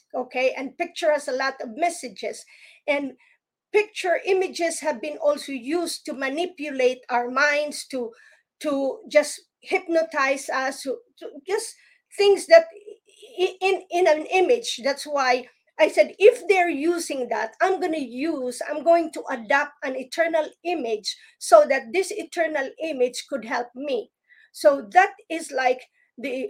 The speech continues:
Alurea Rashatan i-, image that one can use for their solar synthesis. And this is what I've been learning from Doctor Jer,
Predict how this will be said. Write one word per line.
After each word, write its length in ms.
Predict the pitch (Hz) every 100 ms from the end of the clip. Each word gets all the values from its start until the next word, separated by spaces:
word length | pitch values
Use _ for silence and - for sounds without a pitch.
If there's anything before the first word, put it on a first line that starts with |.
| -
Alurea 680 | 277 311 339 330 320 294 285 254 254
Rashatan 680 | 277 277 - 285 302 269 254 _
i-, 40 | 170 _ 302
image 460 | 311 240 220 - - _
that 300 | 233 285 262 - _ _
one 460 | 262 330 349 349 -
can 320 | 311 277 269
use 520 | 294 349 269 254 - _ _ -
for 260 | 320 302
their 180 | 277 269
solar 480 | 269 359 339 320 247
synthesis. 840 | - 359 339 277 254 220 226 - _ _ _ -
And 360 | 302 285 262 - _ _
this 240 | 302 339 349
is 160 | 330
what 260 | 285 294 294
I've 200 | 262 233
been 240 | 269 277
learning 400 | 277 294 254 240
from 340 | 240 285 254 247 _ -
Doctor 400 | 247 277 - 277
Jer, 540 | 214 277 254 254 269